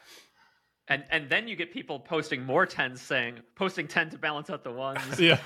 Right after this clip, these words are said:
Speaker 1: And, like, it's this weird game of, like, you've gotta keep this game in the seven to eight range because that's where, like,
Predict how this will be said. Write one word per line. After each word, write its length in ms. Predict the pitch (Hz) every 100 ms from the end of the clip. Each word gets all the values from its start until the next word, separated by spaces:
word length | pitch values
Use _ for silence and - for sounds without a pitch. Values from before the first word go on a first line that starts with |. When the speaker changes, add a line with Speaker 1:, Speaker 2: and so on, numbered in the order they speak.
| -
Speaker 1:
And, 140 | 143
like, 180 | 156 151
it's 120 | 160 170
this 160 | 156
weird 400 | 143 156 170 147
game 360 | 135 131 143 139
of, 160 | 135
like, 320 | 139 127 - -
you've 160 | 139
gotta 240 | 147 143 143
keep 320 | 165 147 -
this 160 | 139
game 320 | - 123 127 127
in 120 | 123
the 80 | 120
seven 380 | - 120 131 123
to 180 | -
eight 160 | 120 123
range 480 | 117 110 110 110 -
because 240 | 127 120
that's 240 | 135 120 143
where, 160 | 120
like, 340 | 113 117 113